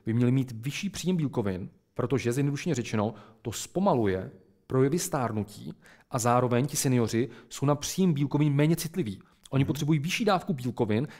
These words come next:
Speaker 1: aby dosáhli stejného účinku jako někdo, kdo je mladý. Jo? Takže skutečně dneska i oficiální doporučení třeba pro seniory je jeden a půl gramu bílkovin na kilogram tělesné hmotnosti, a to se bavíme o nesportovcích.
Speaker 2: Ano, ano.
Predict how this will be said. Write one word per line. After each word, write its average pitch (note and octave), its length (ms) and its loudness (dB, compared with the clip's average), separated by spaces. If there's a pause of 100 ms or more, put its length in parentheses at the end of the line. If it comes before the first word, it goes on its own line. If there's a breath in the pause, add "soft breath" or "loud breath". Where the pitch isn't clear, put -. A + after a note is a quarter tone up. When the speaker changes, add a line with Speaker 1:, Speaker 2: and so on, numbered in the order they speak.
(100)
Speaker 1:
aby A#2+ 160 0
dosáhli D3+ 400 2
stejného D#3 340 2
účinku C#3+ 420 0
jako C#3+ 160 4
někdo, C3+ 180 2
kdo C3+ 100 0
je D3 60 6
mladý. C#3 280 0 (300)
Jo? A2+ 240 2 (280 loud breath)
Takže B2 180 2
skutečně F3+ 400 0
dneska E3+ 240 4
i E3+ 80 2
oficiální E3 440 2
doporučení D3+ 400 0
třeba E3 180 0
pro D3+ 140 -2
seniory C#3 420 4 (300 loud breath)
je A#2 100 -8
jeden D3+ 260 4
a C#3+ 80 -4
půl D#3+ 160 2
gramu D3 280 2
bílkovin C#3 380 0
na C#3+ 60 4
kilogram C#3+ 300 2
tělesné C#3+ 280 0
hmotnosti, C#3 340 -2
a D3 40 -6
to C3+ 60 -2
se D3+ 100 0
bavíme D3 240 2
o D3+ 120 0
nesportovcích. - 560 0
Speaker 2:
Ano, B2+ 180 2
ano. A2+ 140 -4